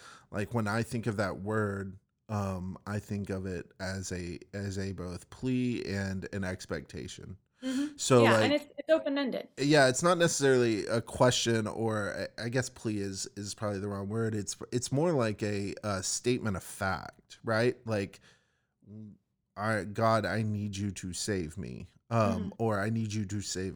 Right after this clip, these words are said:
Speaker 1: us." It's, it's not really a "will you" or "please." It's more of a, it's more,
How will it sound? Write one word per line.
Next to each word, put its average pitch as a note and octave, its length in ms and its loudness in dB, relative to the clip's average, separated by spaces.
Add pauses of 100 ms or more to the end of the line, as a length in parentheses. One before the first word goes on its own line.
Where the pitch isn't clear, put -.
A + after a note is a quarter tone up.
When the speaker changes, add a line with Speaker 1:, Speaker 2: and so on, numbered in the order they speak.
Speaker 1:
us." - 560 -12
It's, F2+ 280 -8
it's A#2 280 -4
not B2 160 2
really A2 300 0
a F2+ 240 -6 (680)
"will A#2+ 240 4
you" D3+ 340 4 (100)
or G2+ 440 -2 (280)
"please." C3+ 520 0
It's G2 180 -6
more A#2+ 240 2
of G#2 140 0
a, F#2+ 320 -2 (120)
it's - 160 -10
more, A#2 420 0